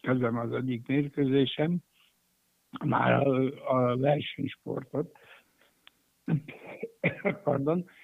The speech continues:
És akkor, ö, jött a nősülés, ezerkilencszázhatvankettő, és, ö,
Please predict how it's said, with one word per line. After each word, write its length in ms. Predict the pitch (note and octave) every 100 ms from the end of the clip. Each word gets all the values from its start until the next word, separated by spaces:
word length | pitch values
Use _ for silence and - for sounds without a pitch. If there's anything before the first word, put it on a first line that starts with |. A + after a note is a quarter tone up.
| -
És 180 | C#3+ E3
akkor, 400 | C#3+ D3+ C#3 A#2+ - _ _ _ _ _ -
ö, 340 | C#3 C3+ D3 B2 B2+ - - - _ - E3 C#3+ A#2 -
jött 360 | F#3+ G3 -
a 80 | A#2
nősülés, 1080 | - F3 G3 - E3 C#3+ C3+ B2+ - - - - C3
ezerkilencszázhatvankettő, 2000 | B2+ C#3+ D3 - B2+ A2+ G#2+ A#2+ A2 - B2+ - - - - F#3 F#3 D3+ C#3 - - - - -
és, 360 | D3 C3+ -
ö, 280 | D3+ C#3 C3